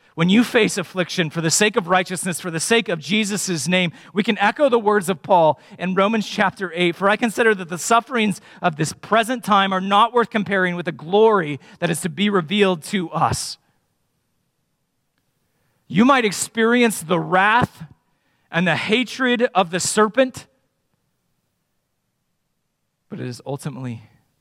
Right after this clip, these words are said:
futile because the Lamb has overcome. One final truth.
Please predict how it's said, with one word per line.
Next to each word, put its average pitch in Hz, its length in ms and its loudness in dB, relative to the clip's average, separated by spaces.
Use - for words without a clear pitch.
futile 135 460 -20
because - 320 -12
the 110 100 -12
Lamb 104 460 -12
has 113 160 -12
overcome. 123 460 -16
One 143 240 -2
final 107 280 -8
truth. - 460 -16